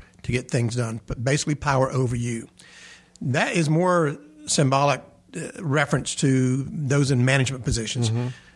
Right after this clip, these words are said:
Speaker 1: Your position bestows upon you, uh, whether you're called a manager or director or vice president, whatever, the position bestows upon you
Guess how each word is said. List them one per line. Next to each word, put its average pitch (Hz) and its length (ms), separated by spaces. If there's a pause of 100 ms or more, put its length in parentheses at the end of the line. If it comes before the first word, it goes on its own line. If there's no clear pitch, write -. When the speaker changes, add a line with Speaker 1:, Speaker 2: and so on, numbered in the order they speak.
(300)
Speaker 1:
Your 151 160
position 180 920
bestows 147 560
upon 127 500
you, 127 500 (280)
uh, 120 340 (920)
whether 131 140
you're 120 100
called 139 240
a 120 40
manager 143 460
or 135 60
director 135 640
or 135 60
vice 127 220
president, 135 240
whatever, 131 220 (320)
the 131 80
position 139 580
bestows 143 440
upon 135 340
you 123 240